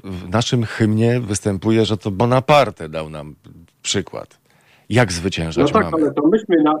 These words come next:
Speaker 2: to myśmy nauczyli go jeść nożem i widelcem. No już niech się pan trzyma jednak faktów, no, no, panie redaktorze, no.
Speaker 1: Ale jak zwyciężać mamy, czyli że n-,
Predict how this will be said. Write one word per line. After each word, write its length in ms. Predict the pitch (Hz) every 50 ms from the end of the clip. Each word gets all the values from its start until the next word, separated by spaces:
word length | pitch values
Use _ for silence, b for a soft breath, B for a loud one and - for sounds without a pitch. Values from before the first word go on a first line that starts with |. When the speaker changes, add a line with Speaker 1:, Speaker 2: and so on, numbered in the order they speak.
| - -
Speaker 2:
to 120 | 147 147
myśmy 260 | 170 208 208 202 233
nauczyli 480 | 202 180 160 151 147 - 160 151 170 170
go 100 | 156 160
jeść 200 | 165 165 - -
nożem 280 | 151 131 123 147 147
i 80 | 156 160
widelcem. 440 | 170 208 240 269 233 208 185 165 156
No 60 | 156
już 120 | 147 139 139
niech 140 | 151 143 -
się 80 | 180
pan 200 | 175 - 190 196
trzyma 340 | 202 - - 302 254 208 180
jednak 320 | 170 165 170 170 170 -
faktów, 380 | - - - - - - - - -
no, 180 | 127 127 131 131
no, 140 | 135 143 139
panie 240 | - 156 151 139 123
redaktorze, 540 | 117 107 110 107 - - 107 98 101 101 98
no. 200 | 101 101 101 104 - - - - -
Speaker 1:
Ale 240 | - 95 95 104 107
jak 160 | 110 117 110
zwyciężać 640 | 92 98 113 - - 117 117 104 110 107 104 - 90
mamy, 680 | 87 92 95 104 113 117 120 120 120 127 147 165 160 156
czyli 340 | - - 113 117 120 120
że 120 | 110 120 120
n-, 340 | 120 110 - - 98 101